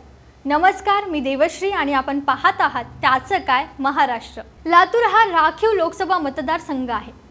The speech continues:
त्यामुळे शरद पवार यांच्या राष्ट्रवादीकडून तिकीट मिळावं, यासाठी उदगीरकरांनी प्रयत्न केले होते,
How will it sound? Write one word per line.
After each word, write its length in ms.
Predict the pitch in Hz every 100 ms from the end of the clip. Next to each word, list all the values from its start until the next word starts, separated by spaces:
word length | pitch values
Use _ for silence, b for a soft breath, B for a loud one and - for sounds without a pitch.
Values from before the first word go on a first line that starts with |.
| -
त्यामुळे 320 | 262 269 330
शरद 360 | 349 - 277 330 -
पवार 280 | 285 339 240
यांच्या 380 | 254 254 330
राष्ट्रवादीकडून 960 | 311 254 262 440 403 320 320 339 302 359 359
तिकीट 280 | 262 330
मिळावं, 460 | 311 285 320 370 220 220 B B B
यासाठी 640 | 349 392 403 330 - 311 320
उदगीरकरांनी 840 | 294 240 311 392 370 277 320 277
प्रयत्न 520 | 294 339 349 370 370 339
केले 200 | 285 247
होते, 320 | 247 233